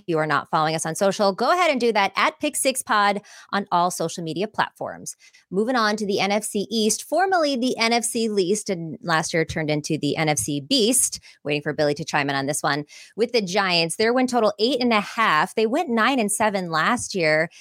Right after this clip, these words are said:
It's interesting to me that books either think they're going to be the same or worse, considering you got Daboll, who was amazing last year. You paid Daniel Jones. It seems like they've made a lot of good decisions.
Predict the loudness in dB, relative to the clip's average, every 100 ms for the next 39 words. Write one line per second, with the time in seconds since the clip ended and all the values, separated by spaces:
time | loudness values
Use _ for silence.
0 | -20 -20 _ -2 0 0 0 0 0 0
1 | 0 0 2 2 2 2 0 0 -2 -2
2 | -8 -4 0 0 0 -2 -2 0 0 2
3 | 2 0 0 0 0 0 0 0 0 0
4 | 0 -2 -6 -8 -18 -20 _ -2 2 4
5 | 4 4 4 2 0 -6 -2 2 4 2
6 | 2 0 0 -2 -2 0 2 2 2 0
7 | -4 0 0 2 2 2 4 2 0 -2
8 | -4 -6 -8 -4 -2 0 0 0 -2 -2
9 | -2 0 0 0 -2 -6 -2 0 2 2
10 | 2 2 0 2 0 0 -4 -2 0 2
11 | 0 0 0 2 2 2 2 0 -2 -4
12 | -2 0 0 0 -2 -4